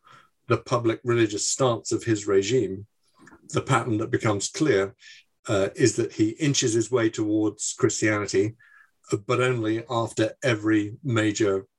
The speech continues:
political victory that he wins over the rivals that he faces. When he comes to power, he's one amongst, uh, I think it's seven or eight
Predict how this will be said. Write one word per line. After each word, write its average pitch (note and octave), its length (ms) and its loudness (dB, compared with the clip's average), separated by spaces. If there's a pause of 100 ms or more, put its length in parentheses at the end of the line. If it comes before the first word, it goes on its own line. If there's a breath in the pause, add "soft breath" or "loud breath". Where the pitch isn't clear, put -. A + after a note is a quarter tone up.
political G#2 440 0
victory G#2 560 -2 (140)
that G2+ 140 2
he G2+ 60 -2
wins G#2 580 6
over G2 440 2 (300)
the G#2 200 -2
rivals G2 460 0
that F#2 120 0
he G2 60 -4
faces. G#2+ 420 -2
When A2+ 100 2
he G#2 60 0
comes G2 280 -2
to F#2+ 100 -2
power, G2 360 0 (360 loud breath)
he's G2 160 -2
one G#2+ 180 4
amongst, G2+ 480 -2
uh, F2+ 220 2
I A#2 60 -2
think - 180 0
it's - 120 -2
seven G2 240 0
or G#2 240 0
eight F2+ 200 -2